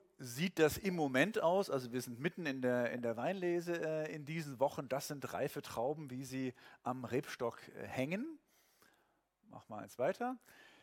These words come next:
So sieht das Ganze im Winter aus, wenn alles Laub gefallen ist. Und da seht ihr jetzt die Struktur eines, eines Rebstocks, ja? Das heißt, dieser Teil hier wird dreißig, vierzig Jahre alt, steht immer gleich.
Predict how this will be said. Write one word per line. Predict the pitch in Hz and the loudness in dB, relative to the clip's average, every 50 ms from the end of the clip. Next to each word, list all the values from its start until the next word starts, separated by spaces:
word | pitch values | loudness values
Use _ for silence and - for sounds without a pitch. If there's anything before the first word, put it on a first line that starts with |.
| _ _ | _ _
So | - 123 123 135 170 202 214 | -14 -8 2 2 4 4 4
sieht | 170 160 196 175 | 2 2 2 4
das | 175 156 135 - | 4 4 4 6
Ganze | - 143 160 190 - - 170 165 170 | 6 4 6 6 4 4 6 6 4
im | - - 147 143 135 | 4 2 0 0 2
Winter | 143 180 269 - 220 175 | 0 0 4 4 4 6
aus, | 170 175 196 202 - | 6 4 4 2 0
wenn | 147 143 | -2 -4
alles | - 120 135 131 - | 0 0 0 2 4
Laub | 123 117 143 147 - - | 4 4 4 4 2 -4
gefallen | 143 - - 143 143 170 196 214 220 | -4 0 2 2 4 4 2 0 0
ist. | 214 214 - 160 | -2 -4 -4 -4
Und | 147 143 135 | -6 2 4
da | 147 151 190 208 | 4 4 4 2
seht | - 208 202 208 196 | 2 0 -2 -2 -2
ihr | 185 170 | -2 0
jetzt | 156 170 165 - - | 0 0 0 -2 -6
die | 170 | -6
Struktur | 151 - - - 151 - _ - - - 190 214 196 | -8 -8 -8 -10 -10 -10 _ -10 -8 0 2 2 2
eines, | 180 160 160 156 147 - - - | 2 0 -2 -4 -6 -6 -6 -2
eines | - 139 143 139 113 | -2 -2 -2 -2 0
Rebstocks, | 131 147 151 - - 87 69 - - - | 0 0 0 0 -8 -8 -8 -8 -10 -6
ja? | 90 110 139 175 - - - - - - - - | -4 -4 -4 -4 -6 -12 -20 -18 -18 -18 -14 -4
Das | - 135 123 165 | -2 -2 0 2
heißt, | 160 156 151 - - - | 2 2 2 -2 -6 -14
dieser | 151 127 127 165 185 226 202 214 202 180 | -14 -8 -4 -2 -2 2 2 2 2 2
Teil | - - 147 143 143 151 147 | 0 0 0 2 2 2 0
hier | 131 113 120 107 101 90 85 - _ - - - - - _ | 0 -4 -2 0 0 -2 -2 -4 _ -20 -20 -20 -20 -20 _
wird | - 123 127 143 156 170 - - - _ _ _ _ _ | -10 0 4 4 4 4 2 -2 -10 _ _ _ _ _
dreißig, | 120 120 120 143 175 165 - 180 165 - - | 2 4 6 6 6 4 2 -2 -4 -4 -2
vierzig | - 160 170 160 - - 156 147 110 | 0 0 0 0 0 -4 -4 -2 2
Jahre | 120 113 127 156 160 190 185 180 - | 4 4 4 6 4 4 2 2 2
alt, | - 156 170 202 269 - | 4 4 4 4 0 -2
steht | - - - - - - 135 147 170 - - _ | -8 -10 -10 -10 -6 -2 0 0 0 -2 -2 _
immer | 160 165 180 196 196 196 | -4 -2 0 0 0 0
gleich. | - 147 123 120 131 165 214 277 311 294 - - - | 2 2 2 2 2 0 -2 -2 -4 -4 -6 -8 -8